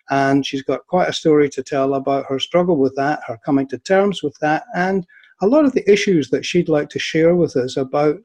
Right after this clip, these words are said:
her and fellow people without sight who can effectively, um, have the struggles in the world that they are having and what we need to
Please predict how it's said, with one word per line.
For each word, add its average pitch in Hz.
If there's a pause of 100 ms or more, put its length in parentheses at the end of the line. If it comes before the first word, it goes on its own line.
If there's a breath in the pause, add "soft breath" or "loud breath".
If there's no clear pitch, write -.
(120)
her 156
and 143
fellow 175 (100)
people 135
without 135 (260 soft breath)
sight 127 (380 soft breath)
who 143
can 147
effectively, 139
um, 127
have 143
the 139
struggles 135
in 131
the 131
world 127
that 135
they 143
are 123
having 127
and 127
what 135
we 131
need 123
to 123